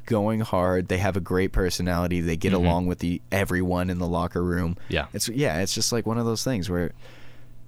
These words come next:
Speaker 1: like, this is a team that's built on great foundation, whereas all the
Speaker 2: Yeah.
Speaker 1: other ones feel shaky and like they could fall apart at any moment,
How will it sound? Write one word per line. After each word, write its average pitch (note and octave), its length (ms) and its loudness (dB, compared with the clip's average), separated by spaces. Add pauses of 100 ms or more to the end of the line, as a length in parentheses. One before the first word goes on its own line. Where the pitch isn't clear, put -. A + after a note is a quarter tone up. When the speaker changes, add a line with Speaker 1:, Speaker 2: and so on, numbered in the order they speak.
Speaker 1:
like, F#2+ 220 2 (520)
this A#2+ 280 2
is B2+ 140 2
a A2+ 60 2
team G2+ 440 0
that's F#2+ 180 0
built F#2 460 0
on F2+ 160 0
great F2 320 0
foundation, E2 640 -2
whereas E2 300 0
all G2 120 4
the F#2 120 4
Speaker 2:
Yeah. F2+ 60 4
Speaker 1:
other F#2+ 120 2
ones D#2+ 260 -2
feel F#2 220 0
shaky F#2 420 0
and D#2+ 120 -2
like D#2 160 -4
they F2 80 -2
could D#2+ 160 -4
fall D#2+ 220 0
apart E2 300 -2
at C2 120 -2
any C#2+ 180 -4
moment, C2+ 360 -4